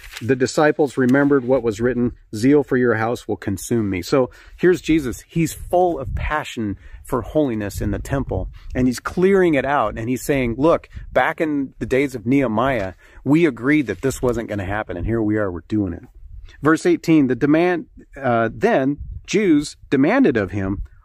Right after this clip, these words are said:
'What miraculous sign can you show us to prove your authority to do all this?'" So here we are. The Jewish leaders are defending the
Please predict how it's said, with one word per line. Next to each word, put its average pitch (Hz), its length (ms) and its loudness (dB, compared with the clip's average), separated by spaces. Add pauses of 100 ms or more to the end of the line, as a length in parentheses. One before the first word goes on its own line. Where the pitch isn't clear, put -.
(160)
'What 170 220 2
miraculous 160 560 0
sign 160 240 2
can 127 160 -2
you 135 100 2
show 165 240 2
us 123 120 0
to 139 100 0
prove 214 360 0
your 135 160 4
authority 131 440 2
to - 120 -6
do 165 180 0
all 101 140 2
this?'" 87 240 -8 (200)
So 202 180 0
here 220 160 2
we 208 120 2
are. 214 220 2 (440)
The 170 80 0
Jewish 196 340 0
leaders 202 400 2 (220)
are 170 100 0
defending 170 920 0 (720)
the 160 500 0